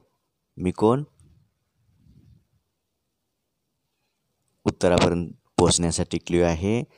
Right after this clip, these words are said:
एसटी, बस याशी संबंधित असणारा घटक आहे.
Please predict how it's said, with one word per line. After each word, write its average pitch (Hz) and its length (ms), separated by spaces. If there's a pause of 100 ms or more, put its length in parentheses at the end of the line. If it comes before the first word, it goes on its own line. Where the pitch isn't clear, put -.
(260)
एसटी, 117 640 (260)
बस 104 580 (160)
याशी 95 420
संबंधित 90 680
असणारा 82 500
घटक 78 320 (160)
आहे. 76 340